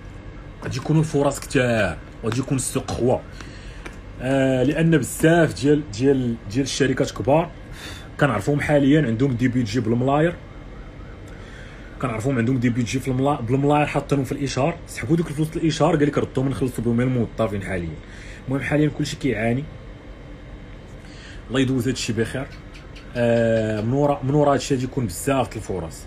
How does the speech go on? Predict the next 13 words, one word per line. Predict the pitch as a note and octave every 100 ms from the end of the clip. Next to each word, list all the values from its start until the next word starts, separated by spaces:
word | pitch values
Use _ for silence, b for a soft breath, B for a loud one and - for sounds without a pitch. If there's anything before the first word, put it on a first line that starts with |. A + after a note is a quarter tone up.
| -
خص | - -
يسالي | D3 D#3 C#3+ A#2+ G2+
هادشي، | E2+ - - B2
متى | B2+
غادي | A2
يسالي؟ | A2 - A2+ B2+ - B B B B - -
الله | F#2 A#2+
اعلم | F2 G2 F#2+
اخويا، | - - D2+ - - G#2
الله | G2+ - -
اعلم. | D#2 - - - B B B B B - -
آه، | A#2+ A#2 A2+ A2+ A2 G#2+ G#2+ - - - - - - - - - - - - - - - - - F#2+
الديسيبلين، | - D#3 D#3 D#3 - B2